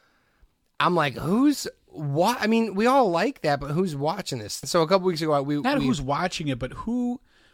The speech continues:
Speaker 2: who doesn't realize that you shouldn't comment on it, or that
Speaker 1: Who
Speaker 2: it's just like, just,
Speaker 1: interacts?
Speaker 2: just move past it, right? Look at it, move past it.
Speaker 1: Do you,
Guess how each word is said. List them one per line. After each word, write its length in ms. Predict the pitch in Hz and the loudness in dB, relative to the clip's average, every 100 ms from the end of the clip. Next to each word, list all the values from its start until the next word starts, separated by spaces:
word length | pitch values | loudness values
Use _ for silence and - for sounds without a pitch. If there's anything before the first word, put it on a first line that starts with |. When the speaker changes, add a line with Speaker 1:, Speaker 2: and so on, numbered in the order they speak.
| - | -8
Speaker 2:
who 140 | 277 | -4
doesn't 440 | 294 254 - 233 165 | 2 2 2 -8 -6
realize 560 | 175 190 170 143 139 | -2 -2 -2 -2 -4
that 140 | 131 135 | -6 -8
you 100 | 139 | -8
shouldn't 380 | - 160 143 120 | -4 -4 -6 -10
comment 520 | - 139 139 123 107 | -6 -4 -2 -4 -6
on 180 | 107 107 | -10 -14
it, 140 | 104 | -6
or 140 | 135 139 | -2 4
that 60 | |
Speaker 1:
Who 140 | 226 320 | 6 6
Speaker 2:
it's 80 | 262 | 6
just 160 | 160 | 6
like, 200 | 135 127 | 4 4
just, 160 | 202 - | 2 0
Speaker 1:
interacts? 20 | |
Speaker 2:
just 180 | 247 - | -4 -2
move 200 | 302 240 | -2 0
past 400 | - 160 147 - | -2 0 -2 -6
it, 120 | 123 | -6
right? 360 | 156 151 - - _ _ 214 | 0 0 -2 -14 _ _ 0
Look 220 | 262 262 | 2 6
at 160 | 247 | 6
it, 240 | 240 226 _ _ _ - | 6 2 _ _ _ 0
move 260 | 180 175 - | 2 2 0
past 400 | 135 101 - - | -4 -6 -12 -20
it. 160 | - - | -20 -4
Speaker 1:
Do 100 | 165 | 0
you, 120 | 214 | 0